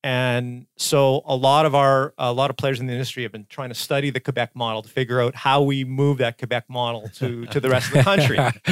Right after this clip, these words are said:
Speaker 1: right?
Speaker 2: How do we get
Speaker 1: And it
Speaker 2: more people in at
Speaker 1: Exactly.
Speaker 2: seventy-five,
Speaker 1: But it's
Speaker 2: so
Speaker 1: not so easy because, again, in Quebec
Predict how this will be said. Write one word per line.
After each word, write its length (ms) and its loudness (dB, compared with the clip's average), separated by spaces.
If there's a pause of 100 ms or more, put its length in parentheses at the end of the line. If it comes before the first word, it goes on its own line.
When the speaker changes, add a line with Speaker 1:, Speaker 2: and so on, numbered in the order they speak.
Speaker 1:
right? 120 4
Speaker 2:
How 80 4
do 80 4
we 60 6
get 80 6
Speaker 1:
And 80 2
it 20 2
Speaker 2:
more 120 6
people 340 2
in 80 6
at 20 6
Speaker 1:
Exactly. 380 4
Speaker 2:
seventy-five, 500 4
Speaker 1:
But 80 4
it's 80 0
Speaker 2:
so 80 2
Speaker 1:
not 160 4
so 180 2
easy 380 -2
because, 800 0
again, 480 -4
in 160 -6
Quebec 580 -2